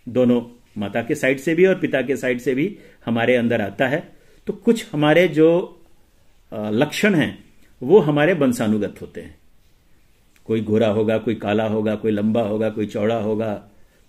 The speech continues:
तो ये जो हमारे हैं गुण, ये गुण,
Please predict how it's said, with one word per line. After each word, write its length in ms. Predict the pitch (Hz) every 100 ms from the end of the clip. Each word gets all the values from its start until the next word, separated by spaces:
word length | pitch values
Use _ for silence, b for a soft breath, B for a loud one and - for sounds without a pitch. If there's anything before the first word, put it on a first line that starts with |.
| _ _ -
तो 420 | 214 214 - - - _ _ _ _ -
ये 160 | 147
जो 120 | 214 180
हमारे 300 | 156 135 131
हैं 180 | 139
गुण, 200 | 120 165 214 - -
ये 180 | 127 175
गुण, 260 | 165 160